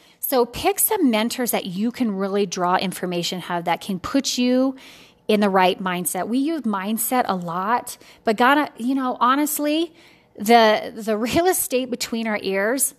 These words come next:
you gotta protect that with a vengeance. I think if we're really focusing on all the crap that's going on in the world,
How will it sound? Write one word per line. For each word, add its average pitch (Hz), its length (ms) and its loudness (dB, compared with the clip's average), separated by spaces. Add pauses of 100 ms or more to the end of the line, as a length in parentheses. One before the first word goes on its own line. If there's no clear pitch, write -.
(280)
you 233 140 -2
gotta 311 180 4
protect - 800 -4
that - 340 -2
with 208 160 -6
a 196 60 -4
vengeance. 170 640 -6 (280)
I 202 60 -2
think 247 200 2
if 262 100 -2
we're 220 160 0
really 208 320 0
focusing 233 640 -2
on 214 120 0
all 185 100 2
the 175 80 -2
crap 180 500 0
that's 247 180 -4
going 240 260 -4
on 240 100 -2
in 240 80 -2
the 240 100 0
world, 233 500 2